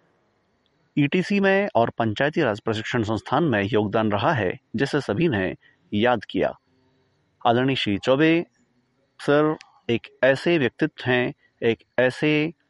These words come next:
उम, व्यक्तित्व के धनी हैं, जिन्होंने अनेक लोगों को प्रशिक्षित किया है।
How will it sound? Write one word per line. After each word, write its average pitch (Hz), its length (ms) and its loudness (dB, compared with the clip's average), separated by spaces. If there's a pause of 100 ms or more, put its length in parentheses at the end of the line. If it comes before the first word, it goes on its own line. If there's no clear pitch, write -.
(260)
उम, 113 280 -2 (240)
व्यक्तित्व 117 400 -2
के 117 100 2
धनी 120 280 2
हैं, 95 240 -2 (360)
जिन्होंने 156 560 0 (160)
अनेक 139 420 0
लोगों 147 240 0
को 98 140 -6
प्रशिक्षित - 560 -6
किया 156 160 0
है। 156 180 -6